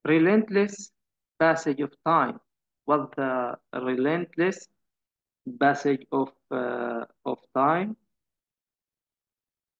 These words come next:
It mean, uh, the, the time is, will pass, the time will pass. And, uh, th-, this highlight of, uh, how time affect for all things, the time affect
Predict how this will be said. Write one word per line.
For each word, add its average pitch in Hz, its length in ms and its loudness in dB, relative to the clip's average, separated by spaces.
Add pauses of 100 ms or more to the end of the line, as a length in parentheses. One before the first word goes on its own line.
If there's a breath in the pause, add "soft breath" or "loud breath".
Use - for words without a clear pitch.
(160)
It 127 220 -6
mean, 139 420 0 (100)
uh, 135 40 -6 (600)
the, 123 280 0
the 127 80 -6
time 156 340 0
is, 139 240 0
will 127 300 0
pass, 127 500 -2 (160)
the 123 80 -6
time 143 460 2 (480)
will 127 220 2
pass. 113 360 -4 (300)
And, 120 400 -2
uh, 120 480 -2 (720)
th-, 131 200 -2
this 185 300 2
highlight 147 600 4 (100)
of, 139 180 -2 (200)
uh, 139 120 -2 (100)
how 165 380 2
time 160 380 0 (500)
affect - 460 -6 (400)
for 151 240 0
all 196 340 6 (240)
things, 107 420 -2 (440)
the 123 100 -4
time 139 380 2
affect - 320 -8